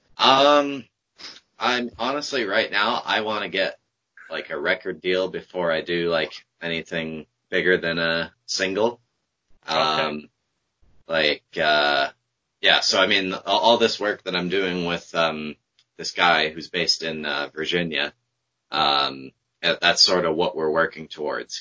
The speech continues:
Speaker 1: 'cause he's like, "Yeah, if, if we, if we do all, you know, if you, if you get to open for some big shows and
Speaker 2: Yeah.
Speaker 1: get written out online, then I can go to the labels and be like, 'Look at what he's done here.'" And then,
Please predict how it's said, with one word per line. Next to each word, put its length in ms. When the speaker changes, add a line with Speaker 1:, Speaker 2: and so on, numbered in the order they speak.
Speaker 1:
'cause 140
he's 240
like, 280
"Yeah, 220
if, 180
if 200
we, 180
if 180
we 120
do 200
all, 420
you 100
know, 140
if 180
you, 140
if 180
you 80
get 200
to 100
open 400
for 160
some 240
big 220
shows 580
and 220
Speaker 2:
Yeah. 260
Speaker 1:
get 200
written 360
out 360
online, 840
then 160
I 160
can 160
go 160
to 120
the 120
labels 420
and 120
be 160
like, 260
'Look 180
at 120
what 120
he's 180
done 220
here.'" 220
And 160
then, 240